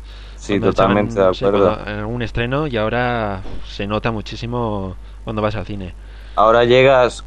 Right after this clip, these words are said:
Speaker 1: cuando quedan cinco minutos para empezar la película y es que no hay cola. Está totalmente
Speaker 2: Sí.
Speaker 1: vacío.
Speaker 2: Y
Speaker 1: Sea la
Speaker 2: ahora
Speaker 1: película que sea.
Speaker 2: Sí, excepto alguna excepción, pero bueno, por lo general se nota demasiado.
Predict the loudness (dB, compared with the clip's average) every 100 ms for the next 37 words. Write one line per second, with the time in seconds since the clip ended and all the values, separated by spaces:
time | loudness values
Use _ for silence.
0 | -6 2 2 2 2 4 4 6 4 0
1 | -6 -6 -2 0 0 0 0 0 2 2
2 | 2 0 2 2 2 0 0 2 2 0
3 | -8 -12 -6 -6 -4 -2 -2 0 0 0
4 | -4 -14 -10 -2 -2 -2 -2 0 0 0
5 | 4 4 0 -4 -4 -6 -14 -16 -16 -16
6 | -16 -14 0 4 4 4 4 4 4 2
7 | -4 -10 -10 -10 -14 -16 -10 -8 -6 -8
8 | -16 -16 -16 -16 -12 -8 -6 -2 -2 -2
9 | -4 -6 -6 -6 -6 -4 -6 -4 -4 -4
10 | -4 -6 -6 -8 -10 -8 -6 -4 -6 -2
11 | 0 0 -2 -6 -12 -8 -4 -2 -2 -2
12 | -4 -6 -4 -2 -2 -4